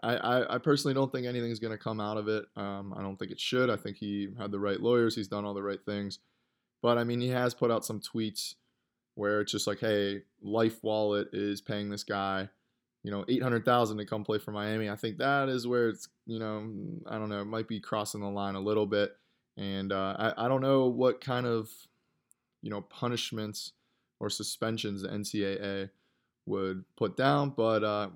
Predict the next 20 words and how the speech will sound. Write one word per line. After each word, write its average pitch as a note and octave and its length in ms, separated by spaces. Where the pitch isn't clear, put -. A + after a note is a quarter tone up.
I'm A2+ 140
sure A2 220
we'll A2 120
have G#2 200
more G#2 260
news G2+ 260
coming G2+ 320
out G2 160
of G2 60
that G2 180
over G2 220
the F#2+ 80
next F#2+ 300
few - 220
weeks. A#2 460
And G#2+ 180
then G#2+ 140
the G#2+ 120
last A2+ 400
major G#2 800